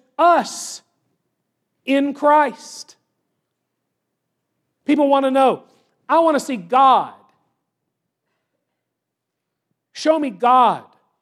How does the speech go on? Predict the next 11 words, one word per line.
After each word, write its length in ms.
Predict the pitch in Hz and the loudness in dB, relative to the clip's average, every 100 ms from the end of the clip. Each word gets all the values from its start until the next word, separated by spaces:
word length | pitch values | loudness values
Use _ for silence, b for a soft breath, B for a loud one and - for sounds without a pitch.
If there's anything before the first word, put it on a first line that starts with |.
| _ _ _ _ _ _ _ _ _ _ _ _ _ _ _ _ _ _ _ _ _ _ _ _ _ _ _ _ _ _ _ | _ _ _ _ _ _ _ _ _ _ _ _ _ _ _ _ _ _ _ _ _ _ _ _ _ _ _ _ _ _ _
Where's 300 | - 294 294 | -2 0 0
the 260 | 208 262 - _ _ | 0 -2 -2 _ _
tent 360 | - 294 269 - | -6 -6 -6 -4
of 220 | 247 196 | -4 -4
meeting 760 | 214 233 262 247 180 123 107 _ _ _ _ | -4 -2 -2 -2 -4 -8 -20 _ _ _ _
today 640 | 226 220 226 214 151 113 _ _ _ _ - | -4 0 2 0 -4 -8 _ _ _ _ -2
that 100 | 214 | 0
I 100 | 240 | 0
might 240 | 240 220 | -2 -2
lay 200 | 226 226 226 | 0 0 -2
eyes 720 | 240 277 277 226 160 151 160 | 0 2 2 0 -2 -8 -12